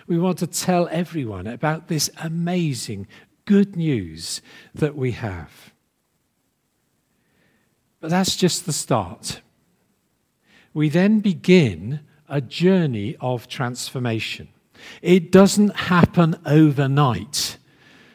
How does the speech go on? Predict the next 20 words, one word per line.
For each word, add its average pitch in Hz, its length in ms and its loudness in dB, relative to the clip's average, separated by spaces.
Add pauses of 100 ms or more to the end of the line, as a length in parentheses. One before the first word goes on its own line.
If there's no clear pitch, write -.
(440)
And 113 120 -8
I'm 113 100 -4
sure 135 220 -8
some 135 240 -6
of 92 120 -8
us 95 120 -10
are 120 60 -8
quite 139 240 -8
relieved 120 760 -2
that 98 140 -8
it 104 80 -6
hasn't 113 400 -6
happened 104 320 -6
overnight. 101 460 -4
We 147 140 0
become 156 880 0 (1200)
ever 185 420 2
more 160 300 2
Christ-like 110 1200 -6 (640)
as 175 520 0